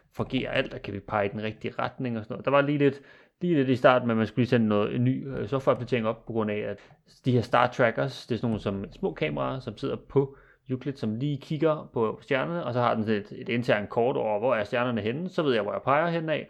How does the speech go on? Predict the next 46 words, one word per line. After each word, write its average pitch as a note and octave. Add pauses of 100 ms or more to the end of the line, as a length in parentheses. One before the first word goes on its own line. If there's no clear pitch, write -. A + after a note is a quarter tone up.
(280)
og A2+
så A#2
kan A2+
jeg A#2
ligesom A2+
flytte -
mig G#2+
i G2+
forhold A2+
til -
det. A#2+
Der C3+
var C3
lige D3
lidt D#3
problemer C#3
i -
starten B2
der, A#2+
det B2+
skulle B2+
lige A#2+
have A2+
en A2+
lille A2+
opdatering, A#2 (440)
men E3+ (200)
det C3
kan C#3+
man B2+
jo G2+
bare G#2
sende, G#2+
øh, G#2
ja, G#2+
halvanden A2+
million A2+
kilometer A2
ud G#2+
i G#2+
rummet, -
så -
er C3+
det D3+
fint B2
nok. -